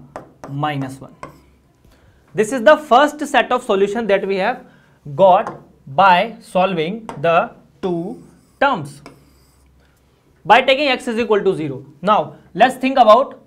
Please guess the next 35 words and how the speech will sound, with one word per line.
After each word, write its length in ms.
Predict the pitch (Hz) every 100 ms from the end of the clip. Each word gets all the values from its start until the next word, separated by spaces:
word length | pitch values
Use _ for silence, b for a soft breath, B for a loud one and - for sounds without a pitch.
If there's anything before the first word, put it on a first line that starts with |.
| -
y 260 | 143 196
is 140 | 247 226
equal 240 | 240 202
to 100 | 180
one. 400 | 226 170 147 135
We 80 | 151
have 200 | 208 214
two 240 | 226 240 -
values 320 | 180 196 226
of 140 | 240 208
y 200 | 190 226
also, 320 | 220 214 240
plus 280 | 165 180 185
one 140 | 196
and 100 | 208
minus 340 | 185 180 202 190
one. 220 | 226 B B B
If 140 | 214 226
I 80 | 269
took 220 | 277 302
y 240 | 202 214
is 120 | 254
equal 280 | 262 277 269
to 100 | 269
one, 320 | 233 185 185 156 - - - _ b b b b _
I'll 180 | 190 226
get 380 | 240 254 - -
x 340 | 226 254 - 220
minus 500 | 208 202 220 247 -
one 420 | 175 185 185 226 - -
mod 560 | 156 175 180 185 214 B B -
is 140 | 175
equal 300 | 196 196 160
to 320 | 143 175 247 - _ _ _
one. 520 | 143 170 139 - -